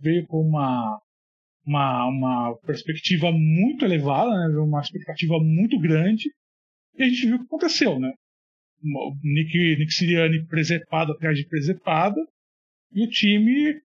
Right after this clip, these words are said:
caiu, ficou pessoal nas próprias pernas, e teve um, uma segunda metade da temporada terrível, colocou o Matt Patricia pra comandar a defesa, a defesa caiu,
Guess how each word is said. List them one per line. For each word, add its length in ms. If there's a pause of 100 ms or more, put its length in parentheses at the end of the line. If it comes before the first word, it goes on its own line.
(460)
caiu, 560 (200)
ficou 200
pessoal 260
nas 120
próprias 340
pernas, 640
e 60 (260)
teve 260
um, 380
uma 140
segunda 340
metade 320
da 40
temporada 720 (840)
terrível, 720 (340)
colocou 440
o 40
Matt 200
Patricia 640
pra 440
comandar 640
a 120
defesa, 560
a 40
defesa 720 (520)
caiu, 480